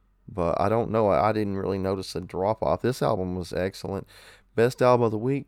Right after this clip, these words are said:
just like last week. And you're gonna be surprised about this one. This is a four and a half star. I, I, four stars is what I was gonna give it. But the fact that there's so many, <sighs> I don't know, they, they took so many chances,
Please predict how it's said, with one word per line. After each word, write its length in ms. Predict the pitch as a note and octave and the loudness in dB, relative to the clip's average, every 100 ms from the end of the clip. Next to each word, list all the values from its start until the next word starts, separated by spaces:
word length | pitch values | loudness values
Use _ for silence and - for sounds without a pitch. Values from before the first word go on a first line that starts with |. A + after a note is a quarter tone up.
| - | -10
just 160 | - | -4
like 180 | A2 A2 | -4 -2
last 340 | G#2+ A#2 B2 A#2 | 0 0 0 -2
week. 340 | A#2 A#2 - _ _ _ _ | -2 -2 -6 _ _ _ _
And 280 | G2+ G2 G2 | -6 -4 -2
you're 100 | A2+ | 0
gonna 140 | A#2+ G#2+ | 0 0
be 420 | A2 G#2+ G2+ F#2+ | 0 0 -2 -6
surprised 500 | - G2 C3 C3+ A#2+ | -6 0 4 4 2
about 220 | G#2+ G2+ | -2 0
this 220 | A#2+ - | -2 -2
one. 140 | F#2+ G2 | -2 -2
This 180 | A2+ | -2
is 80 | B2 | -2
a 80 | F2+ | -4
four 320 | - G#2+ G#2 | -2 0 2
and 80 | F2+ | 2
a 40 | |
half 220 | G2+ F#2 - | 0 -2 -2
star. 400 | - F#2 - - _ _ _ _ _ _ - D#2 | -2 -2 -2 -8 _ _ _ _ _ _ -6 0
I, 280 | E2+ F2 - | 2 2 -2
I, 180 | E2+ F2+ - _ - | -4 -6 -10 _ -20
four 320 | - - A2 A#2 | -10 2 4 4
stars 340 | - A#2+ A#2+ | 0 -2 -2
is 120 | F2 | -4
what 180 | F#2 F#2 | -2 0
I 40 | |
was 140 | E2+ G2 | -2 -2
gonna 200 | G#2+ C#3 | -4 -2
give 180 | E3 F#3+ | -4 -4
it. 140 | G3 _ _ _ _ _ _ _ | -6 _ _ _ _ _ _ _
But 320 | A2+ G#2+ F#2 - | 0 2 2 0
the 120 | G2+ | -6
fact 500 | - - A#2 C3+ - | -6 -8 -4 -4 -2
that 140 | G#2+ | -2
there's 160 | G2+ G2 | 0 -2
so 380 | - - C#3 D3+ | -4 0 2 2
many, 440 | C3 A#2+ G#2+ F#2 _ | 2 0 -2 -4 _
<sighs> 60 | _ _ _ _ _ _ _ _ - - _ - - - _ _ _ _ - - - - - - - - _ - | _ _ _ _ _ _ _ _ -20 -20 _ -20 -20 -20 _ _ _ _ -12 -10 -10 -14 -16 -20 -20 -20 _ -6
I 60 | |
don't 220 | C#3 B2 D#3 | -4 -2 0
know, 240 | F#3 C3 | 2 2
they, 200 | G2 A2 | 4 2
they 220 | E2 B2+ | 2 0
took 260 | - D#3+ D#3 | 2 0 2
so 140 | D3+ | 4
many 200 | C#3+ A#2 | 4 4
chances, 760 | - A#2 A#2+ A2+ - - - | 4 4 4 4 -2 -10 -10